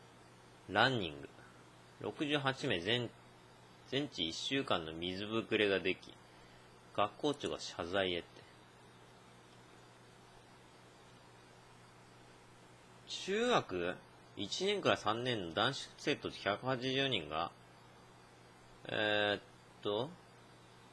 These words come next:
一周約百五十メートルを、えー、裸足で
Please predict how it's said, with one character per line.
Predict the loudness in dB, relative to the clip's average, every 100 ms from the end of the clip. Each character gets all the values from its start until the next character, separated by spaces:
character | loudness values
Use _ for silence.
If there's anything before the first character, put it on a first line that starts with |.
| -20 -20 -20 -20 -20 -20 -20 -8
一 | -4
周 | -2 0 4
約 | 4 4
百 | 0 -2 -2
五 | 2 2
十 | 2 2
メ | 2
ー | 2
ト | 2
ル | 2 2
を、 | 2 2 0
え | -2 0 -2
ー、 | 2
裸 | 4 4
足 | 2 0
で | 0